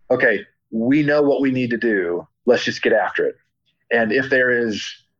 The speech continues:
bureaucracy in the way, if there are speed bumps in the way, then let's address those and get after 'em.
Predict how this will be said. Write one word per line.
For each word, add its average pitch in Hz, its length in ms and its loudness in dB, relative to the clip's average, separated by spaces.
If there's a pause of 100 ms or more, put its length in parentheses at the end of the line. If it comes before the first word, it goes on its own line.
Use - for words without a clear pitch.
(140)
bureaucracy 139 560 2
in 139 80 0
the 135 100 2
way, 127 600 0
if 104 260 -2
there 101 220 2
are - 20 -2
speed 135 340 -2
bumps 127 300 0
in 120 80 0
the 117 80 2
way, 113 520 0 (220)
then 113 140 0
let's 113 220 0
address 120 400 0
those 117 520 2 (440)
and 101 160 0
get 113 100 2
after 110 400 2
'em. 101 260 -2